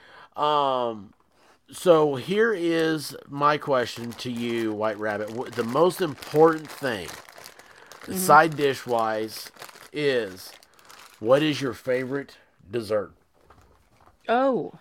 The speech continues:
Speaker 2: uh, hello, pumpkin pie.
Speaker 1: Why didn't we get a pumpkin pie today?
Speaker 2: Um, there's one in the kitchen.
Speaker 1: I did not know that.
Speaker 2: <laughs> I mean,
Speaker 1: So
Speaker 2: seriously, when pumpkin pie,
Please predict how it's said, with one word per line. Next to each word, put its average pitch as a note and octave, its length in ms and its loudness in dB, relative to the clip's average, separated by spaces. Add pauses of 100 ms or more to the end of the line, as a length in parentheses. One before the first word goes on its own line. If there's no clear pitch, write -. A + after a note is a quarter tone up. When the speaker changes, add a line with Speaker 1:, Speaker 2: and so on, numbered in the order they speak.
(180)
Speaker 2:
uh, C#3+ 300 -6
hello, D#3+ 680 -8
pumpkin D#3 420 -6
pie. F3 460 -6 (1500)
Speaker 1:
Why D#3 160 6
didn't E3+ 140 2
we E3 100 -2
get F3 180 0
a - 20 -10
pumpkin B2 320 -8
pie G#2 200 -2
today? F#2+ 300 -10 (1300)
Speaker 2:
Um, F3 500 -6
there's F#3 220 -6
one F#3 140 -6
in E3+ 60 -6
the D#3+ 60 -10
kitchen. F#3 440 -10 (1000)
Speaker 1:
I A2 80 -8
did A2 120 -4
not G#2+ 180 -6
know A2+ 180 -4
that. F#2 260 -10 (140)
Speaker 2:
<laughs> - 880 4 (1200)
I A3+ 80 2
mean, A#3+ 200 2
Speaker 1:
So A#3 60 -2
Speaker 2:
seriously, G3+ 520 2
when F#3 220 -2
pumpkin C#4+ 460 4
pie, A#3+ 480 4